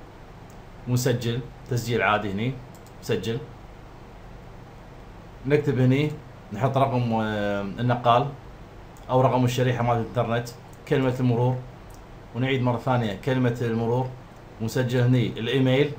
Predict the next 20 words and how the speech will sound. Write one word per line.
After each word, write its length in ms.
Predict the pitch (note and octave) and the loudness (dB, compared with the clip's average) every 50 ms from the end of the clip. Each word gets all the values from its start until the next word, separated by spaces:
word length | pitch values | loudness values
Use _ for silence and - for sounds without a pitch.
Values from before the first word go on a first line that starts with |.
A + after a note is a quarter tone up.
| - - - - - - - | -12 -16 -18 -18 -18 -12 -10
وتحط 240 | B2+ B2 B2+ C#3 A#2 | -8 -2 -2 -2 4
الأرقام 340 | B2 B2+ B2 B2 B2+ A#2+ A2 | 4 4 4 6 4 2 4
هذه، 480 | A2+ B2 B2+ B2+ A#2+ C3+ C#3+ D#3 D#3+ D#3 - - - - - - - - - - - - - - - - - - - - - - - - - - - - - - - | 4 4 4 4 4 2 2 0 0 -4 -6 -10 -14 -16 -18 -18 -18 -18 -18 -18 -18 -16 -18 -16 -16 -18 -18 -18 -18 -18 -18 -18 -18 -18 -18 -18 -18 -18 -18 -10 -6
الرقم 260 | B2+ B2+ A#2+ A#2 A#2 A2+ | 0 0 2 2 2 2
السري 280 | A2+ - B2 A#2 A#2 | 2 0 -2 -2 0
مالهم 220 | A#2 A#2 G#2+ G2 F2+ | 0 0 0 -2 -4
تحطه 260 | - B2+ B2 - B2 | -6 -6 -2 0 2
هني 120 | A#2 A2+ | 2 2
تحت، 360 | A#2 C3+ G#2+ A#2+ D3+ E3+ E3 | 0 -2 0 0 0 0 -2
وتضغط 460 | - - - C#3 B2 A#2+ - - D3 - - - - - - - - - - - | -6 -6 -4 -2 2 4 4 2 2 0 -10 -16 -18 -18 -18 -18 -18 -14 -8 -8
التالي. 420 | B2+ B2+ - C3 F#2+ F2+ F2 E2 - - - - - - - - - - - - - - - - - - - - - - G#2 A2+ | -6 0 2 2 2 2 0 -6 -10 -14 -16 -18 -18 -18 -18 -18 -18 -18 -18 -18 -18 -20 -18 -18 -18 -18 -18 -18 -16 -10 2 4
بعد 260 | D3 C#3 C#3+ C3 B2 | 6 6 6 6 4
ما 100 | C3 B2+ | 2 4
تضغط 300 | B2+ D3+ C3+ C3 B2 B2 | 4 4 4 4 4 2
التالي 500 | A#2+ - - D3 C#3 C#3 C#3 D#3 E3+ E3+ E3+ - - - - - - - - - - - - - - - - - - - - - - - - - | 0 0 6 8 8 8 8 6 2 0 -4 -10 -14 -16 -18 -18 -18 -18 -18 -18 -18 -18 -10 -10 -10 -10 -10 -16 -16 -18 -18 -18 -18 -18 -8 0
راح 160 | B2 C3 B2+ | 0 2 4
يرسلك 360 | C3+ C#3 C3+ - D#3 C#3 C3+ C#3 | 4 2 2 2 2 2 2 2
رسالة 340 | B2+ B2 B2+ D3 C3 B2 | 0 2 4 6 6 6
على 120 | A#2+ B2+ C3+ | 6 6 4
الإيميل، 380 | C3+ C#3 B2+ C3 C3+ C#3+ C#3+ | 4 2 2 2 2 2 0